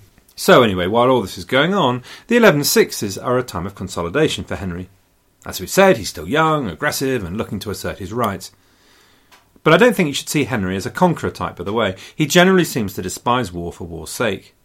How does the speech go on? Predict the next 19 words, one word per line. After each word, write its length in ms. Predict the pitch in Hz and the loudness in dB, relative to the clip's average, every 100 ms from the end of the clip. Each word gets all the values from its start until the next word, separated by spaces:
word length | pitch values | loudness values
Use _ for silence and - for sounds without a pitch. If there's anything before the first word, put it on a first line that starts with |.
| _ _ _ - - - | _ _ _ -20 -20 0
But 120 | 143 | 4
he 60 | 139 | 6
most 300 | 170 147 - | 4 2 4
certainly 380 | 196 185 190 | 6 6 2
had 160 | 135 95 | -2 -4
a 60 | 90 | -8
clear 400 | - 127 123 120 | -6 -2 -2 -2
view 180 | 90 87 | -4 -8
of 120 | - | -8
his 160 | 98 | -12
responsibility 800 | 90 - 143 139 - 92 85 92 | -12 -8 -6 -6 -6 -8 -8 -12
to 120 | - 92 | -12 -10
assert 340 | - 104 87 | -6 -6 -6
the 100 | 101 | -8
rights 280 | 80 80 - | -10 -14 -14
of 60 | |
the 80 | 92 | -14
family 340 | - 85 82 85 | -10 -8 -8 -6
firm. 440 | 131 104 90 | -4 -2 -4